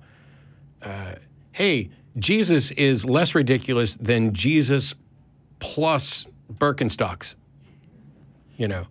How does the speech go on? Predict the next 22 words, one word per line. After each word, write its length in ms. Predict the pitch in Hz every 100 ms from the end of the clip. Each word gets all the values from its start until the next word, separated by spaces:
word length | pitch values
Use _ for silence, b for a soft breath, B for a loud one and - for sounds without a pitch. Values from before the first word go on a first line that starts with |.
| -
Jesus 320 | - 139 135
barefoot, 500 | - 160 147 147 147 139
obviously 380 | 127 135 131 147
we've 160 | 123
added 360 | - 131 135 135
a 60 | 135
new 140 | 135
component, 400 | 127 120 170 139
and 60 | 123
that 120 | 123
makes 200 | 131 123
it 60 | 147
more 160 | 127
unlikely. 460 | 120 123 131 - 85 B B
And 140 | - 110
plus, 260 | 170 143 B B -
i-, 140 | 131 139
that 220 | 131 185
one's 300 | 143 123 104
even, 480 | - 147 127 120 127 -
even 260 | 127 120
more, 420 | 120 123 123 113